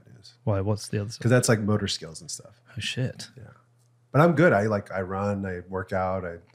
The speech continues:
Speaker 1: I did, I did a triathlon a few months ago. Like, I'm still
Speaker 2: You know how, like, uh, alcoholics or drug addicts, when they come off, they get a sponsor? I feel like I need a fitness sponsor.
Speaker 1: You got Rich Roll in your corner, man. You got one of the best in the world.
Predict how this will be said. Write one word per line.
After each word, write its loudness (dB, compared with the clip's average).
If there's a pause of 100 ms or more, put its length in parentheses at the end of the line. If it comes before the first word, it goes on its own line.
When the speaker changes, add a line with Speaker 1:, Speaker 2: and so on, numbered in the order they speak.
Speaker 1:
I -8
did, -8
I -8
did -10
a -8
triathlon -4
a -10
few -18
months -10
ago. -10
Like, -12
I'm -12
still -14 (280)
Speaker 2:
You 4
know 6
how, 6
like, 4
uh, 2 (300)
alcoholics -2
or -10 (160)
drug -6
addicts, -8
when -4
they -10
come -4
off, -6
they -18
get -8
a -10
sponsor? -10 (1040)
I -10
feel -2
like -2
I -2
need -2
a -10 (920)
fitness -8
sponsor. -8 (760)
Speaker 1:
You 2
got 6
Rich 2
Roll 4
in 0
your -2
corner, 2
man. -4
You 0
got 4
one 6
of 6
the 4
best 4
in 0
the -2
world. -4